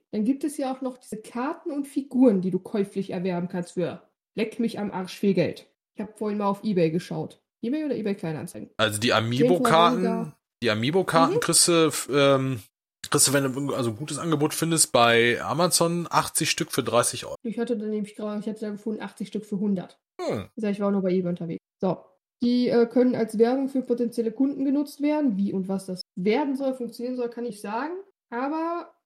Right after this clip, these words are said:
Speaker 1: es werden auch, äh, Birkenstedt, glaub ich, sind achtundvierzig neue Karten erscheinen.
Speaker 2: Okay.
Speaker 1: Und achtundvierzig neue Inselbewohner.
Speaker 2: Möglich. Ja, cool.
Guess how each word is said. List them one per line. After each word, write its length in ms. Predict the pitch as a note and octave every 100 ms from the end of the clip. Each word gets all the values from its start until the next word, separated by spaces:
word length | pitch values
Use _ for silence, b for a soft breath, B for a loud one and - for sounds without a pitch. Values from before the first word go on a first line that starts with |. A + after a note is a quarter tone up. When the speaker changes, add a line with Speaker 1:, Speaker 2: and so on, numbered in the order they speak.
| -
Speaker 1:
es 240 | A#3 A3+
werden 400 | A3 B3 C4 C4+
auch, 500 | - A3+ A3+ A#3 - -
äh, 420 | G#3+ A3 A3 G#3+ G#3+ _ _ _
Birkenstedt, 320 | B3 C4 C4 B3
glaub 140 | A#3+
ich, 80 | A#3
sind 180 | G#3 G#3 _ -
achtundvierzig 600 | C4+ - C#4 C#4+ C4+ C4
neue 200 | B3 A3+
Karten 320 | A3+ G#3 G#3
erscheinen. 300 | E3+ - D#3+ - _ A#2
Speaker 2:
Okay. 300 | A2 A#2+ D3+
Speaker 1:
Und 80 |
achtundvierzig 440 | A#3+ B3 B3+ - A#3
neue 180 | A3 A3
Inselbewohner. 480 | A3 G3 F#3 F3 F3 -
Speaker 2:
Möglich. 360 | A2 G2+ F#2 -
Ja, 260 | G2+ G#3 G3 -
cool. 160 | A2